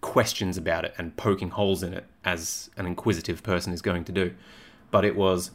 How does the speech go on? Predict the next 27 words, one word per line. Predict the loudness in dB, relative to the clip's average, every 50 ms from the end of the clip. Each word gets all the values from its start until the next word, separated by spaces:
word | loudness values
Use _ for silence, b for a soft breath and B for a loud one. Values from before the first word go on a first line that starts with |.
| 0 4
"Why | 6 6
don't | 6 4
you | 0 0
just | 0 -2 0 2
do," | 2 4 4 4 2 0 -2 -8 -16 -20 -20 -20 -18 -18 -18 -18 -18 -20 0 4
uh, | 6 8 8 8 8 6 4 4 2 0 -2 -4 -8 -18 -18 -8
what | -6 -6 -4
was | -4 -6 -8
it? | -8 -4 4
Bartending | 6 6 6 6 4 -2 -2 -2 -4
at | -6
the | -6
time. | -4 -4 -4 -4 -6 -4 0
"Why | 0
don't | 2 2
you | 2
just | 0 0 2
do | 0 4
bartending? | 6 8 8 8 6 4 0 0 -4
It's | -8 -4
pretty | 0 2 2 4
good." | 4 4 4 4
That's | 2 0 0
what | 0 0 2
he | 2
was | 2 2 2
doing. | 2 2 2 0 -4